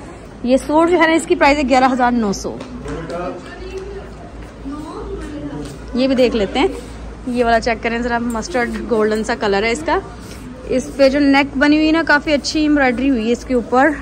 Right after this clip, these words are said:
और ये इसकी ज़रा आप लुक चेक करें, ये इसके बाजू कितने प्यारे बने हुए हैं, और इसका दुपट्टा भी गोटा वर्क के साथ ही है, सिंपल इसका मतलब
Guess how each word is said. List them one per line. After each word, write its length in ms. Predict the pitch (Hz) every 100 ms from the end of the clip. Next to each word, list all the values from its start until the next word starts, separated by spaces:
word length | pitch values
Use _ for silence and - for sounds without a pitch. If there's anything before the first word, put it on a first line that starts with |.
| -
और 200 | 220 214
ये 180 | 214 208
इसकी 220 | 214 233
ज़रा 160 | 208 208
आप 100 | 185
लुक 180 | 214 220
चेक 220 | 240 226
करें, 220 | 240 311 - - - - - - - - - - - - - - - - - - - - - - - - - 359 - 285
ये 160 | 214 220
इसके 200 | - 226
बाजू 300 | 202 202 294
कितने 260 | 370 415
प्यारे 320 | 415 349 269 262
बने 200 | 247 226
हुए 100 | 196
हैं, 120 | 185 - - - - - - - - - - - - - -
और 320 | 214 214 214
इसका 260 | 247 - 277
दुपट्टा 360 | 247 254 277
भी 80 | 269
गोटा 260 | 240 233 240
वर्क 180 | 254 262
के 80 | 277
साथ 300 | 277 233 269
ही 80 |
है, 120 | 269 240 - - - - - - - - - - - -
सिंपल 400 | 254 247 269 262
इसका 240 | 254 262
मतलब 400 | 247 240 233 220